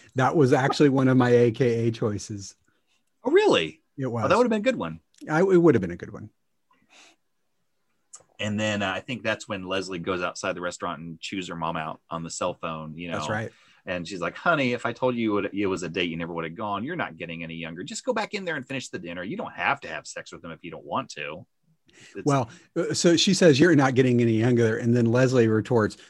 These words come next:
Speaker 1: "Neither is he. He's sixty-two <laughs> years old."
Speaker 2: Um, so what happens after that?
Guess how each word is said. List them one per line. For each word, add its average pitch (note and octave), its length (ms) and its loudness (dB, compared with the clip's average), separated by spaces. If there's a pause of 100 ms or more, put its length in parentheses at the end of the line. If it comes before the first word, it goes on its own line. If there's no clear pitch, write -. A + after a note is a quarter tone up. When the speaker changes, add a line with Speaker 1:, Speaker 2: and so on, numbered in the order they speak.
(140)
Speaker 1:
"Neither C#3+ 320 10
is A#2+ 160 4
he. C#3 240 4
He's A#2 240 0
sixty-two C#3 520 2
<laughs> C3+ 80 8
years A2 480 2
old." A2+ 320 0 (2250)
Speaker 2:
Um, E3+ 640 -4 (640)
so - 160 -4
what F3 140 6
happens D3+ 280 2
after A#2 220 0
that? E2+ 280 -4